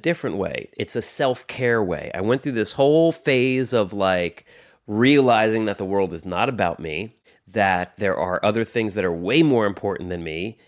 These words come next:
right in front of me, my kids, et cetera.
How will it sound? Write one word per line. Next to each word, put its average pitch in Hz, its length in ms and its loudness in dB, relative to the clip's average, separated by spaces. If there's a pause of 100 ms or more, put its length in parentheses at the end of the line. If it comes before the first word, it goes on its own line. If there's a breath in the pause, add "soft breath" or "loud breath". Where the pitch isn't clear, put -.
(140 soft breath)
right 113 340 2
in 104 80 -4
front 175 300 4
of 107 100 2
me, 92 400 -2
my 92 160 -6
kids, 107 560 0
et 95 120 -12
cetera. 95 540 -4